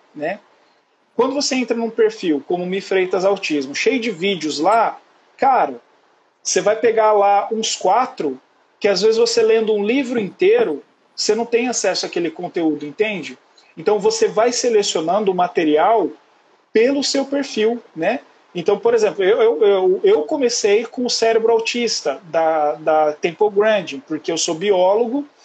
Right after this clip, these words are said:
e a formação dela é, é semelhante à minha. Depois, o, eu fui ler, é, outras coisas. Mas o que eu comecei, por conta da minha formação e do momento que eu tava, foi o livro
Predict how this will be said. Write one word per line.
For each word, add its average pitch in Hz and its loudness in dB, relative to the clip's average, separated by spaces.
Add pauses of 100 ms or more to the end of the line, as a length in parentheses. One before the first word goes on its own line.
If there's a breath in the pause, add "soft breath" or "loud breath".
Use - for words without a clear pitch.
(160 loud breath)
e 185 2
a 185 4
formação 202 0
dela 185 2
é, 214 0
é 208 0
semelhante 196 0
à 240 2
minha. 214 -2 (360 soft breath)
Depois, 175 0
o, 185 2
eu 175 2
fui 185 0
ler, 170 2 (200)
é, 175 2
outras 226 0
coisas. 202 0 (200)
Mas 165 -2
o 220 -2
que 240 -4
eu 196 4
comecei, 202 -2 (100)
por 320 0
conta 202 -4
da 170 0
minha 220 -2
formação 170 0 (280 loud breath)
e 175 0
do 165 0
momento 175 0
que - 0
eu 160 0
tava, 170 0 (240)
foi 185 2
o 220 2
livro 196 -2